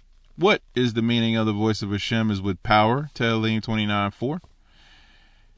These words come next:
Is it possible to say such a thing? Why, no creature can withstand the voice of even one angel." What? Okay.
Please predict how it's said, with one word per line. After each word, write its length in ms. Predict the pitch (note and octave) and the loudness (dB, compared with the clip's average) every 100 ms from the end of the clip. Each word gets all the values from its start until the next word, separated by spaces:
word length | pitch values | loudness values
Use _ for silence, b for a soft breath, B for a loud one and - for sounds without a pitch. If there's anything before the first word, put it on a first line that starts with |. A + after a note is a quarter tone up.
| _ _ | _ _
Is 260 | C3+ F3 F3+ | 6 8 8
it 180 | G3 - | 4 8
possible 500 | E3+ E3+ E3 C#3+ C3 | 8 8 6 2 2
to 80 | A2 | 2
say 400 | - A2+ B2+ C#3+ | 0 2 2 2
such 260 | E3+ F3 | -2 0
a 80 | F#3 | -2
thing? 480 | G3 G3 G3 F#3+ F#3 _ _ _ - | 0 0 0 -2 -6 _ _ _ -14
Why, 960 | F#2+ A2+ A2+ A2+ A2 A2 G#2+ G#2+ G2+ - | -4 -2 0 0 -2 -2 -2 -2 -4 -8
no 360 | C#2+ A2+ F#3+ B3 | -8 -2 0 -2
creature 520 | - G3+ A#3+ - A#2+ | -2 0 0 0 -2
can 200 | - A#2+ | 0 0
withstand 400 | A#2+ - C#3+ D#3 | 0 -2 0 0
the 40 | D3 | -2
voice 360 | C#3+ D#3+ D#3+ | 0 0 2
of 100 | E3+ | -2
even 380 | - C3+ D3+ D#3 | -2 -2 0 -2
one 320 | A2 A2+ - | 0 -2 -2
angel." 600 | - G3 B3+ G3+ G#2 C#2 C2+ _ _ _ _ _ _ _ b b b b b b _ _ _ _ _ _ - | -2 2 4 4 2 -6 -12 _ _ _ _ _ _ _ b b b b b b _ _ _ _ _ _ -16
What? 600 | F2 E2+ C#3 D#4+ - - - _ _ G2+ | -14 -6 -4 -4 -10 -20 -20 _ _ -2
Okay. 400 | A#2 G#2 F2 | 0 2 0